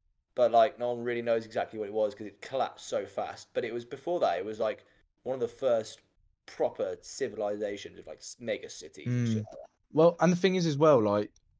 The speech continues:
Speaker 2: we, yeah, like, Egypt and stuff obviously has had, like, so much arch-, like, um, archaeological kind of digs and stuff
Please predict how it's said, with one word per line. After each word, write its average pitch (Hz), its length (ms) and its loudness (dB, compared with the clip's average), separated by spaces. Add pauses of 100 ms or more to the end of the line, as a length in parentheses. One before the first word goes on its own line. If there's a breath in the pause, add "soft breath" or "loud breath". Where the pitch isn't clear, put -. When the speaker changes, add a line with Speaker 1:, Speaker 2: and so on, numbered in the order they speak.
(960)
Speaker 2:
we, 139 200 2
yeah, 143 220 4
like, 113 200 4
Egypt 143 360 0
and 123 120 -4
stuff - 220 -4
obviously 113 420 -2
has 104 120 -10
had, 110 180 -2
like, 98 160 -2
so - 180 -4
much 107 220 -4
arch-, 104 260 -4
like, 104 240 0 (100)
um, 98 440 0
archaeological 98 640 -2
kind 92 180 -2
of 87 120 -2
digs 92 220 0
and 85 140 0
stuff 80 380 -2